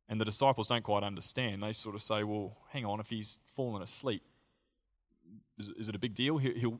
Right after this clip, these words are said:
he'll be all right. He'll come good. He'll, he'll wake up." And then Jesus has to be a bit more explicit 'cause they don't understand. So he says, "Lazarus is dead." And so Paul uses this same hope-filled terminology that Jesus does when talking about some of their community which had died.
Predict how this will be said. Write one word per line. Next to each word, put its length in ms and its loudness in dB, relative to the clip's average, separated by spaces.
he'll 180 0
be 120 4
all 60 6
right. 180 8
He'll 100 2
come 200 2
good. 180 2
He'll, 200 0
he'll 120 0
wake 300 2
up." 200 2
And 80 0
then 120 2
Jesus 400 4
has 160 2
to 80 -6
be 140 2
a 60 2
bit 160 -2
more 180 -2
explicit 440 -2
'cause 140 -4
they 100 4
don't 180 2
understand. 560 0
So 120 2
he 60 0
says, 380 0
"Lazarus 580 0
is 180 -10
dead." 280 0
And 100 -4
so 140 10
Paul 360 6
uses 460 4
this 160 4
same 400 4
hope-filled 500 4
terminology 640 4
that 140 -6
Jesus 360 0
does 320 0
when 140 0
talking 380 2
about 240 4
some 180 4
of 80 0
their 180 6
community 500 0
which 180 -6
had 140 -6
died. 420 0